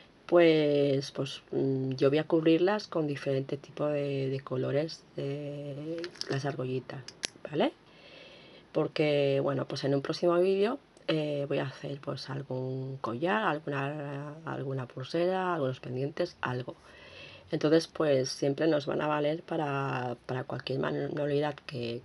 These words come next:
que haya, hagamos, pues nos van a venir, a venir genial porque realmente, pues, quedan monas. Las podemos pegar, las podemos coser, eh,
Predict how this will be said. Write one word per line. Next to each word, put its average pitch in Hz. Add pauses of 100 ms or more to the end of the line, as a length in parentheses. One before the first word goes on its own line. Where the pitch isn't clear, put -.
que 113
haya, 117
hagamos, 165 (720)
pues 147
nos 143
van 139
a 139
venir, 139 (140)
a 143
venir 143
genial 143
porque 127
realmente, 127
pues, -
quedan 135
monas. 165 (680)
Las 139
podemos 143
pegar, 139
las 135
podemos 139
coser, 127 (280)
eh, 143